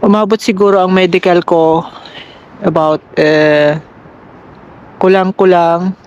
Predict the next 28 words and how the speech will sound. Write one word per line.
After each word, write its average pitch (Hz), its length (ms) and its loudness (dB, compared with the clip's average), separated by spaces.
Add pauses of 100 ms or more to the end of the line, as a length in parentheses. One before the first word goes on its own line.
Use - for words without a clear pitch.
na 165 260 0 (1500)
ten 170 240 0
thousand, 147 480 -2
mga 139 320 -2
kabayan. 135 560 -2 (640)
Kasi 196 240 -2
nag-medical 202 720 0
ulit 185 240 2
kami, 170 400 0
meron 175 320 0
pa 170 160 -8
kami 175 240 0
nung, 170 400 0
ah, 160 160 2
one 165 240 0
thousand 165 400 -2
five 160 240 0
hundred 160 480 0
para 151 320 -2
sa 151 400 0
winter, 156 480 0
ah, 135 240 -2
season. 165 800 0 (560)
Meron 180 240 2
pa 175 160 -6
kami 175 240 0
nung, 165 480 0
eh, 156 960 0